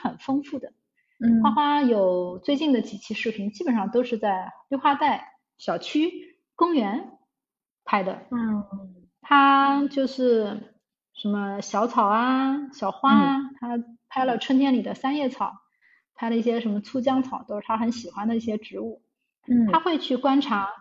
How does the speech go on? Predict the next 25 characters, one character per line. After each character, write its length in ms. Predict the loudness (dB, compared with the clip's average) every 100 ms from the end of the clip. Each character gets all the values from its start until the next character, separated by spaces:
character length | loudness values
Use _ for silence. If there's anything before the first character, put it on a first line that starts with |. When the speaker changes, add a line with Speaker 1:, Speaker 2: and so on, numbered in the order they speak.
| _ _ 2
Speaker 1:
“哎， 0 |
妈 140 | 4
妈， 400 | 6 4 0 -10 _ _ _
酢 200 | -4 0
浆 220 | 0 0 -2
草 640 | 0 2 0 -4 -16 _ _ _
中 280 | -2 0 2
午 60 | 0
热 220 | 2 0
的 60 | 0
时 160 | -6
候 100 | -10
才 220 | -10 -14 -14
开， 380 | -10 -10 -12 _ _ _ _ _ _ _
早 180 | 4 4
晚 240 | 2 -2
凉 200 | -4 -2
的 80 | -2
时 140 | 0 -4
候 120 | -4
它 140 | -2
就 100 | -2
不 200 | 2 4
开 260 | 4 0
了。” 120 | -4